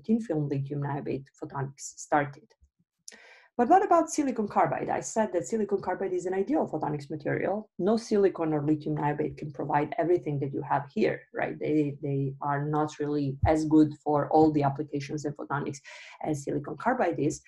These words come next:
And silicon carbide wafers were commercialized in nineteen nineties, uh, from companies such as Cree. You can get six-inch wafers of silicon carbide.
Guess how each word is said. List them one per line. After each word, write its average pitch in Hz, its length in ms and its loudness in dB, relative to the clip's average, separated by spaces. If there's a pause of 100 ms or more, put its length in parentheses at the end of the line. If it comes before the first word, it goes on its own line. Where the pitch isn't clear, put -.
(320)
And 240 300 4
silicon 311 340 0
carbide 233 420 0
wafers 185 480 -2
were 165 240 -2
commercialized 170 720 -4
in 180 100 -6
nineteen 147 280 -2
nineties, - 560 -8 (100)
uh, 156 180 -4 (100)
from 160 260 -4 (140)
companies 156 420 -2
such 139 220 -6
as 139 160 -10
Cree. 214 360 0
You 143 140 -4
can 143 180 -6
get 147 220 -4
six-inch 226 560 -2
wafers 151 480 0
of 151 140 -8
silicon - 440 -8
carbide. 147 260 2